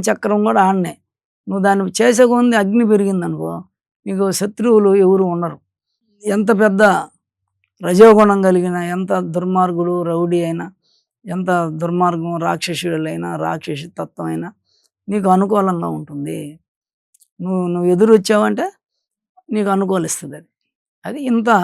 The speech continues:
గొప్పది మణిపూరక చక్రం. దీంట్లో బాణాలు వేస్తేనే రావణాసురుడు పడ్డాడు,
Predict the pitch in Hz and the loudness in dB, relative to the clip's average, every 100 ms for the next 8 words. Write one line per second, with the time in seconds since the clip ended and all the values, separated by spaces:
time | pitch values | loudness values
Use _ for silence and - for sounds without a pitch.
0 | 220 285 _ _ _ _ _ _ - 180 | 0 -6 _ _ _ _ _ _ -4 -2
1 | 185 285 233 202 196 208 185 202 190 175 | 2 4 6 4 2 0 -2 -2 -4 -6
2 | 160 175 160 156 160 160 - _ _ _ | -6 -10 -12 -12 -12 -12 -18 _ _ _
3 | _ _ _ _ 202 202 196 190 196 175 | _ _ _ _ -8 -4 -2 0 0 -2
4 | 185 165 196 208 208 196 190 - 190 220 | -4 0 2 4 4 2 -2 -4 -6 -6
5 | 330 _ _ _ _ 185 190 185 147 90 | -8 _ _ _ _ 0 2 0 -2 -6
6 | 80 82 80 76 | -6 -6 -8 -10